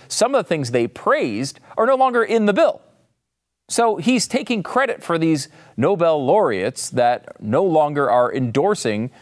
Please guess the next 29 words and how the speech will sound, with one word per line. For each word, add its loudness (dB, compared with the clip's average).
the -2
version -2
of 0
the 0
bill 0
that's 0
out 2
there 2
now. -2
They 0
also, 2
um, 0
uh, 2
one -2
of -4
the -4
things -4
they 2
talked -2
about 0
were 0
high -2
taxes, -6
and -4
a 0
lot 4
of -4
these -4
things -2